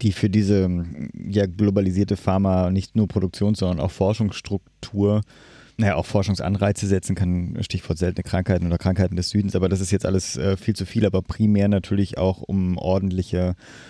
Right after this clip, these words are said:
Kontrollen durchführen zu können. Und das ist halt nie und nimmer eine Länderbehörde. Ich würde ja schon bezweifeln, dass es eine Bundesbehörde ist. Also für mich ist das ja dann eigentlich, ähm,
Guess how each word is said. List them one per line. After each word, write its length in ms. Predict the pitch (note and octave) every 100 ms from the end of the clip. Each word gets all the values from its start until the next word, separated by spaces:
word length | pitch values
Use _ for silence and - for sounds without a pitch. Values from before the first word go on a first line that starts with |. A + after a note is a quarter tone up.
| - - - -
Kontrollen 540 | G#2+ F2+ G#2+ B2 B2
durchführen 340 | G#2+ - G2+
zu 140 | F2+ -
können. 300 | - D#2 - _ _
Und 120 | G#2
das 100 | G2
ist 140 | F#2 F#2+
halt 160 | F2+
nie 220 | F#2 G#2+ G#2+
und 100 | G2+
nimmer 160 | G#2
eine 140 | G2+ F#2
Länderbehörde. 680 | F#2+ A2+ A2 G#2 G2+ G#2+
Ich 80 | F#2 F2+
würde 260 | F#2+ A2
ja 100 | G#2
schon 200 | - G2
bezweifeln, 480 | E2 E2+ F2 F#2 F#2
dass 160 | F2 D#2+
es 80 |
eine 100 | E2
Bundesbehörde 640 | D#2 F#2 G#2 - C#2+ C#2+ -
ist. 260 | - - - - - - -
Also 160 | - D#2
für 100 | E2+
mich 140 | E2+
ist 120 | F2 F#2
das 120 | E2
ja 100 | D#2+
dann 180 | D#2+ -
eigentlich, 260 | F2 - - - - - -
ähm, 240 | - C2